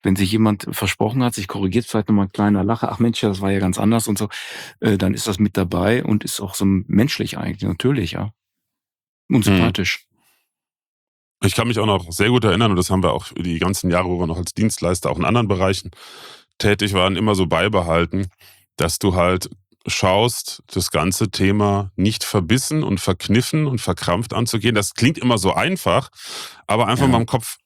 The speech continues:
Speaker 2: loszulassen, dass es super und toll und perfekt wird, hat auch viel damit zu tun, wer ist dabei und wer ist nicht dabei. Ich erinnere mich auch ganz oft, wir hatten ja auch, äh, recht hohe, äh, sehr hohe Führungspersönlichkeiten von einigen Firmen bei
Speaker 1: Mhm.
Speaker 2: uns im Studio.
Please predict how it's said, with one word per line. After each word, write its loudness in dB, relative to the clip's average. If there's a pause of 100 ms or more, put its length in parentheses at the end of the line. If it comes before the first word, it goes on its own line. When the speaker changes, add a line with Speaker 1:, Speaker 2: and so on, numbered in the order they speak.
(120)
Speaker 2:
loszulassen, 2
dass 2
es 0
super 2
und 0
toll 0
und -4
perfekt -2
wird, 2 (520)
hat 2
auch 2
viel 2
damit 4
zu -2
tun, 2
wer 4
ist -4
dabei 2
und 0
wer 4
ist 0
nicht 2
dabei. 2
Ich -2
erinnere 2
mich 0
auch 2
ganz 0
oft, 2
wir 2
hatten 0
ja 4
auch, 0
äh, -6
recht -2
hohe, 2
äh, -2
sehr 2
hohe 4
Führungspersönlichkeiten 2
von 0
einigen 2
Firmen 0
bei 4
Speaker 1:
Mhm. 6
Speaker 2:
uns 2
im 0
Studio. 2